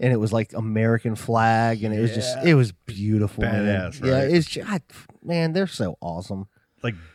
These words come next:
Speaker 2: badass.
Speaker 1: So good, man.
Speaker 2: Whenever our guests from last night's show,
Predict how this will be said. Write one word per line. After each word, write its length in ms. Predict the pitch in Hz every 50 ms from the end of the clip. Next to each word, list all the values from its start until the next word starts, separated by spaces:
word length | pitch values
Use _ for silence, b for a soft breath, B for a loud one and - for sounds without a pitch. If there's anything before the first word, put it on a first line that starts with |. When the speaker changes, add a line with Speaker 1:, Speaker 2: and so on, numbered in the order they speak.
| _
Speaker 2:
badass. 880 | - 123 117 110 113 120 120 107 - _ - 95 95 90 82 73 - -
Speaker 1:
So 340 | - - - 196 185 143 127
good, 300 | 113 117 117 117 110 107
man. 460 | 110 110 110 113 110 110 113 127 135 b b b b b b b
Speaker 2:
Whenever 420 | - 101 104 110 110 107 113 110 107 104 104
our 180 | 95 92 90
guests 300 | 87 82 101 101 98 - -
from 140 | 104 82
last 260 | 82 87 92 92 - -
night's 220 | 101 101 92 80
show, 320 | - - 110 104 107 110